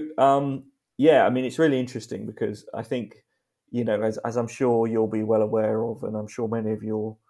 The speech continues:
your listeners are, are, are, are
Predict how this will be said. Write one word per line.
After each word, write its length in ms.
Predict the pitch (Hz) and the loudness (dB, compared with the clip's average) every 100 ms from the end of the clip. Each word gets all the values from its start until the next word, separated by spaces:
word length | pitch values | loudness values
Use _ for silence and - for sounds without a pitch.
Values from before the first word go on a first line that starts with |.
| _ _ _ - | _ _ _ -2
your 160 | 113 | 0
listeners 480 | 117 - 113 107 107 | 0 -2 -4 -4 -4
are, 220 | 110 110 - | -4 -4 -6
are, 160 | 120 - - - - | -8 -8 -10 -12 -6
are, 140 | - - - | -4 -4 -6
are 440 | 101 110 110 - | -4 -4 -4 -6